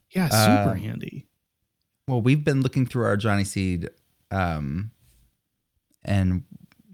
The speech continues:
Speaker 2: we're gonna be getting a lot this year. Um, the wife has been told, "I want a lot of flowers this year because I need more
Speaker 1: Mm.
Speaker 2: bees to pollinate our
Speaker 1: Yeah.
Speaker 2: trees."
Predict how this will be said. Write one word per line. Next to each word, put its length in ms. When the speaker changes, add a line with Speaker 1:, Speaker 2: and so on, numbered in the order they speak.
Speaker 2:
we're 200
gonna 140
be 120
getting 260
a 60
lot 320
this 200
year. 300
Um, 400
the 100
wife 220
has 100
been 160
told, 500
"I 160
want 440
a 120
lot 580
of 120
flowers 440
this 200
year 260
because 260
I 60
need 160
more 180
Speaker 1:
Mm. 60
Speaker 2:
bees 480
to 100
pollinate 380
our 120
Speaker 1:
Yeah. 260
Speaker 2:
trees." 140